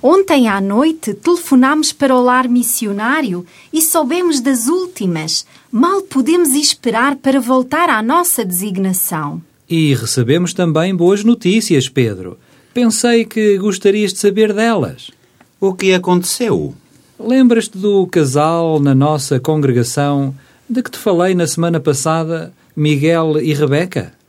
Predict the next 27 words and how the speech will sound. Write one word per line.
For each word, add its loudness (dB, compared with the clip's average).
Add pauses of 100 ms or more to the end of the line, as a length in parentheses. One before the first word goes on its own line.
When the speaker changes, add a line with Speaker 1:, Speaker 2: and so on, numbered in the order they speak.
(400)
Speaker 3:
Ah, 2
sim. -2
Referes-te -2
ao 0
irmão 0
que -4
perdeu 0
o 0
emprego? -2
Speaker 2:
É -2
este 0
mesmo. -2 (540)
Speaker 3:
Ele 2
ia 2
afastar-se -2
da -2
família 0
para -2
trabalhar -2
numa -4
outra -2
cidade, -4
certo? -4 (320)
Speaker 2:
Soubemos 2
ontem 2
à 0
noite 0